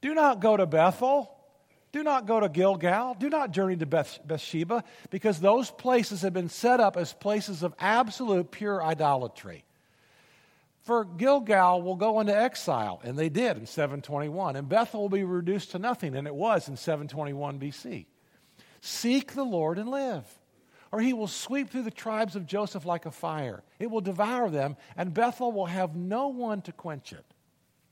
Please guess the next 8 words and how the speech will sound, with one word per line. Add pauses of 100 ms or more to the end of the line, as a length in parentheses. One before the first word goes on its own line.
(400)
Seek
good,
not
evil,
that
you
may
live.